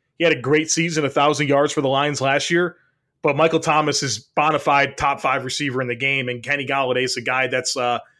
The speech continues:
you know, looking to s-, continue to make his mark and prove that he can be a consistent football player. Uh, so this is,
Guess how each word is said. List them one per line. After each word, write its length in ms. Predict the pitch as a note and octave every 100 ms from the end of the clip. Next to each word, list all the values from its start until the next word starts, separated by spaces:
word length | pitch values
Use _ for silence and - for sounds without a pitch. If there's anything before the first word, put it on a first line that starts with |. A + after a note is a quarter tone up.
| _ C3
you 60 |
know, 100 | B2+
looking 300 | A#2 C#3 C3+
to 80 | C3
s-, 220 | - -
continue 400 | - C3+ D3 C3+ B2+
to 100 | C3+
make 200 | C3+ C3+
his 200 | B2+ C3
mark 240 | B2+ B2+
and 100 | A#2+
prove 280 | - C#3+ B2
that 100 | A#2
he 120 | B2+
can 100 | A#2+
be 100 | A#2+
a 40 | A#2
consistent 460 | A2 - B2+ G2+
football 360 | - B2+ A#2 A2+
player. 340 | A2+ A2 F#2+ _ _ _ -
Uh, 140 | A#2+ A#2+
so 340 | C#3 B2+ A#2+ B2+
this 220 | C#3 D3+
is, 160 | B2+